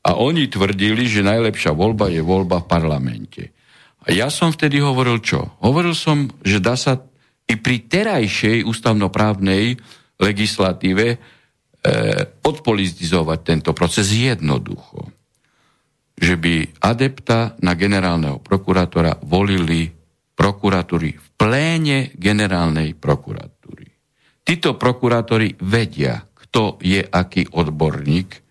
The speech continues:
aký je profesionál, čo, e, má v prokurátorskej činnosti za sebou, ako sa, e, správal, či sa správal politicky, či sa správal vyslovene ako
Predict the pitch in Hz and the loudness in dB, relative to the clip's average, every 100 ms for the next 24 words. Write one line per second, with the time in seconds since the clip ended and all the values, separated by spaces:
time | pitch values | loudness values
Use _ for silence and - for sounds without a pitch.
0 | _ - 101 113 104 92 - 90 85 87 | _ -2 0 0 0 0 0 -2 0 0
1 | 85 - 90 82 80 76 71 87 95 - | 0 0 0 0 0 -2 0 -2 -2 -12
2 | - - 127 127 117 - _ _ - 95 | -12 -2 0 0 -2 -10 _ _ -2 2
3 | 98 95 92 90 87 - _ 92 101 104 | 2 2 2 0 -4 -12 _ -2 0 0
4 | 104 110 110 - 101 101 95 90 90 - | 0 -2 -2 -2 0 2 0 0 -4 -2
5 | 92 85 - 87 82 - 78 76 80 76 | -2 0 0 0 0 -4 -2 0 0 -2
6 | 82 71 78 82 98 113 120 - - 104 | -2 0 0 2 2 0 -6 -10 -4 -2
7 | - 113 107 - 113 107 - _ _ - | 0 0 0 0 0 0 -8 _ _ -2
8 | 95 - 104 104 101 - 113 117 95 - | -2 0 0 2 0 0 0 0 -2 0
9 | 92 80 78 95 104 95 98 - - 92 | 0 0 0 0 0 -2 -4 -2 -2 -2
10 | - - - - 151 135 - - _ _ | -4 -14 -4 0 0 0 -4 -16 _ _
11 | _ _ - - 98 - - 110 110 104 | _ _ -4 0 0 -2 -2 0 2 0
12 | 95 - 78 220 247 107 98 95 98 95 | -2 -6 -4 -2 -2 0 0 2 0 2
13 | 104 110 107 - - - 101 98 - 95 | 2 0 -2 -10 -20 -2 0 0 0 0
14 | 92 | 0